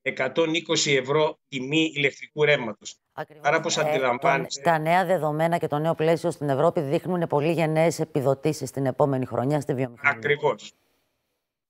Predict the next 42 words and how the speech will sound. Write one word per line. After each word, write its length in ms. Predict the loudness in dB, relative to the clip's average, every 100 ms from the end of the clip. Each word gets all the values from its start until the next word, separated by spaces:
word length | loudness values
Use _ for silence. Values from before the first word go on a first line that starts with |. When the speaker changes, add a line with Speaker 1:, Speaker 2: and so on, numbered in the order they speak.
| _
Speaker 1:
Η 80 | -8
βιομηχανία 600 | 0 0 2 2 4 4
μας 240 | 4 2 2
είναι 180 | 2
καθαρά 540 | 2 2 2 2 4 4
εξαγωγική. 920 | 2 -2 -4 -4 -8 -12 -8 -8 -10 _ _ _ _
Προσέξτε, 540 | -12 -2 0 2 -2 -2
θα, 300 | -2 0 0
θα 160 | -2 -2
σας 220 | -2 -4
ξενήσει 520 | -2 0 0 0 0
αυτό 200 | 0 -2
που 120 | -8 -2
λέω. 240 | 0 0
Για 160 | -2 -6
τη 120 | -6
βιομηχανία 640 | -8 -8 -6 -4 -2 0
της 120 | -2 -2
χώρας 320 | 0 2 2
μας, 240 | 0 -2 -8 _ _ _
τη 100 | -14 -4
βαριά, 580 | -2 2 0 0 -4 -6
δεν 140 | -2
υπάρχει 380 | 0 2 0 0
ακριβό 400 | -4 -6 -2 -2
φτηνό 340 | -2 -4 -2
ρεύμα. 420 | 0 0 -4 -18 -20 _ _ _
Η 140 | -16
τιμή 360 | -16 -6 -4 -4
που 100 | -6
πληρώνουμε 600 | -2 0 2 0 0 -2
πρέπει 320 | 0 0 2
να 120 | 2
είναι 220 | 2 2
συγκρίσιμη 720 | 0 -2 -4 -2 0 0 0 0
με 100 | 0
αυτή 240 | -2 -6
που 100 | -6
πληρώνουν 440 | -2 0 2 2 2
οι 60 |
ανταγωνιστές 720 | 2 2 0 0 0 0 0 -2
μας. 300 | -14 -18